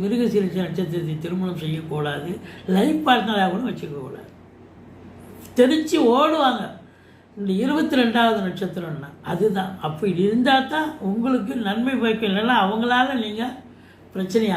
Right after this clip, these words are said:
ஆயிடும் அப்படின்னு சொல்லணும். எங்களுடைய வீடியோ பிடிச்சிருந்தா லைக் பண்ணுங்க, ஷேர் பண்ணுங்க, சப்ஸ்கிரைப் பண்ணுங்க. இந்த மிருக சீரிஷ நட்சத்திரத்தில் பிறந்த அன்பர்களுக்கு எல்லா வளமும்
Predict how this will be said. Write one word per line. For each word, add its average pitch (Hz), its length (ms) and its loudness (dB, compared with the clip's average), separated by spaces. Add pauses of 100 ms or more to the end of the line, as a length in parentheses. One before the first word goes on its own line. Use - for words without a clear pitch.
ஆயிடும் 139 380 -4
அப்படின்னு 135 340 -10
சொல்லணும். 151 380 -8 (720)
எங்களுடைய 285 460 2 (100)
வீடியோ 339 340 6 (120)
பிடிச்சிருந்தா 277 520 2 (160)
லைக் 254 260 -2
பண்ணுங்க, 240 320 0 (140)
ஷேர் 220 300 0
பண்ணுங்க, 202 320 -2 (100)
சப்ஸ்கிரைப் 185 420 0
பண்ணுங்க. 180 300 -2 (680)
இந்த 170 180 2 (1200)
மிருக 330 260 6 (160)
சீரிஷ 262 480 0
நட்சத்திரத்தில் 220 760 -4
பிறந்த 196 340 0
அன்பர்களுக்கு 190 600 0 (2000)
எல்லா 247 240 8 (280)
வளமும் 240 380 -2